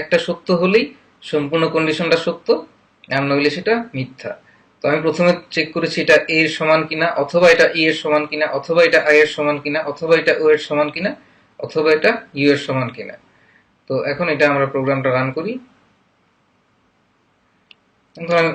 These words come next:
ও দিলাম, ও দিলে কিন্তু সে বলতেছে ভাওয়েল, তার মানে আমার প্রোগ্রামটা ঠিক আছে। এখন আমি যদি ধরো টি দেই, টি দিলে সে কিছু দেখাবে না। তো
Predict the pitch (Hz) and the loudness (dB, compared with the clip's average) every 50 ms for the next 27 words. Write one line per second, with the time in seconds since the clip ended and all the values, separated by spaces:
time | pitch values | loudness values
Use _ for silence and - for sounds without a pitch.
0 | 151 160 151 147 143 131 151 202 269 294 - - _ _ _ - - 139 135 139 | -2 -2 -2 -2 0 0 0 0 -2 -4 -10 -16 _ _ _ -10 -8 -6 -4 -2
1 | 135 139 135 139 139 135 131 131 - 143 135 135 139 139 147 139 - 220 277 - | -2 -4 -4 -4 -6 -6 -6 -6 -4 -4 -4 -4 -4 -6 -6 -4 -2 -2 -2 -4
2 | - _ _ 120 107 113 120 113 107 101 101 - - 113 120 123 123 120 120 120 | -6 _ _ -10 -6 -4 -2 -2 -4 -4 -6 -8 -6 -6 -4 -4 -4 -4 -4 -6
3 | 127 120 117 120 120 120 117 - 131 131 131 139 135 - - - - _ _ _ | -6 -6 -6 -4 -4 -4 -6 -6 -8 -8 -8 -8 -6 -8 -8 -10 -10 _ _ _
4 | _ _ _ _ _ _ - - 113 - 127 127 127 127 127 127 131 127 - _ | _ _ _ _ _ _ -12 -10 -8 -6 -4 -2 -2 -2 -2 -4 -6 -8 -12 _
5 | _ _ _ _ _ _ _ _ - 123 120 123 123 120 117 120 120 120 117 117 | _ _ _ _ _ _ _ _ -12 -10 -10 -8 -8 -8 -4 -4 -2 -2 -2 -4
6 | 113 - _ _ _ _ _ _ _ _ _ _ _ _ _ _ _ _ _ _ | -6 -12 _ _ _ _ _ _ _ _ _ _ _ _ _ _ _ _ _ _
7 | _ _ - - - 180 175 180 175 127 120 120 156 190 - _ _ _ _ _ | _ _ -20 -16 -10 -8 -6 -6 -4 -4 -6 -6 -8 -10 -14 _ _ _ _ _
8 | _ _ _ - - 160 - 147 139 139 - 147 135 135 123 123 127 117 110 107 | _ _ _ -12 -10 -8 -4 -4 -4 -4 -4 -6 -6 -6 -8 -6 -4 -4 -4 -4
9 | 120 107 110 107 117 165 190 - _ _ _ _ _ _ _ _ - - _ _ | -4 -6 -6 -6 -8 -8 -10 -12 _ _ _ _ _ _ _ _ -20 -20 _ _
10 | _ _ _ _ _ - | _ _ _ _ _ -18